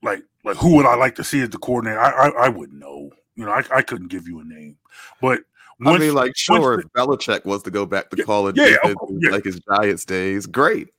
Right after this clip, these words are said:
Speaker 2: I'm all for it.
Speaker 1: Exactly.
Speaker 2: That's never gonna happen, but
Speaker 1: Yeah, that's a, that's what I'm talking about. It's like, like Belichick or, or, or Vrabel, you know, Vrabel. Like, yeah, that's, that's not realistic. But if you, if you wanted to talk about maybe a position coach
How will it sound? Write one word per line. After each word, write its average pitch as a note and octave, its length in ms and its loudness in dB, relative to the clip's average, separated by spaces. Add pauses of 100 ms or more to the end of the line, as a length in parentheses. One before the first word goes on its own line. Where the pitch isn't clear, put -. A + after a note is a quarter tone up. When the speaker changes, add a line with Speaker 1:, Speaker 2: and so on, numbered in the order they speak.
(240)
Speaker 2:
I'm A#2+ 160 -2
all C#3+ 180 4
for E3+ 360 0
it. - 80 -10 (220)
Speaker 1:
Exactly. G3+ 440 0
Speaker 2:
That's B2 120 -4
never C3+ 240 2
gonna A2 200 0
happen, A2+ 420 -2
but G2 280 -6 (340)
Speaker 1:
Yeah, G#3+ 200 6
that's D3+ 200 -4
a, G#3 100 -6 (220)
that's B3+ 160 6
what B3+ 100 6
I'm G#3+ 100 4
talking C3+ 220 4
about. A#2+ 220 4
It's C3+ 80 0
like, B2+ 220 4 (260)
like G#2+ 280 0
Belichick D3+ 640 4
or, A#2 200 2
or, G#2 280 -2
or G2+ 280 -4
Vrabel, D3 480 6
you F3 100 4
know, A#2+ 420 4
Vrabel. C#3+ 540 2
Like, F3 220 -16
yeah, D3 200 -2
that's, A#2+ 280 -8
that's D#3 260 -6
not F2 220 -10
realistic. F2 540 -18 (400)
But C3 100 -2
if B2+ 80 -6
you, F3 120 -2 (280)
if A#2 140 -10
you E3+ 160 -6
wanted D3+ 340 -2
to A#2+ 80 -14
talk C3 220 -4
about A#2 220 -6
maybe B2 220 -6
a G#2+ 60 -10
position B2 460 -10
coach B2 340 -10